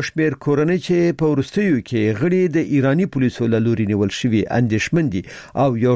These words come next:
شمېر نور چې له ایرانه ایستل شوي وای په افغانستان کې له سختې بیکارۍ او اقتصادي ستونزو، اه، په کړاو کې دي. د دې موضوع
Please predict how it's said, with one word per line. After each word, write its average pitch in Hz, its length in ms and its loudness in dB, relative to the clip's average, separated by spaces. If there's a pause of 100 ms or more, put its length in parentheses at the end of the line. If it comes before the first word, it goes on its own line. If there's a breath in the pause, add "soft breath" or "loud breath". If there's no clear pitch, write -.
شمېر 143 340 0
نور 196 200 0
چې 185 60 -2 (140)
له 147 40 0 (120)
ایرانه 127 320 0 (140)
ایستل - 340 -2
شوي 147 200 2 (120)
وای 160 180 2 (360 loud breath)
په 135 60 0 (100)
افغانستان 135 500 -2
کې 185 120 0 (420 loud breath)
له 139 260 2
سختې 123 320 -4 (100)
بیکارۍ 120 520 0 (180)
او 170 60 2 (120)
اقتصادي 117 600 -2
ستونزو، 151 420 0
اه، - 760 -6 (220)
په 139 240 4 (120)
کړاو 104 340 -4
کې 127 160 -6
دي. 92 60 -6 (360 loud breath)
د 156 120 2
دې 196 80 2 (100)
موضوع 127 200 -2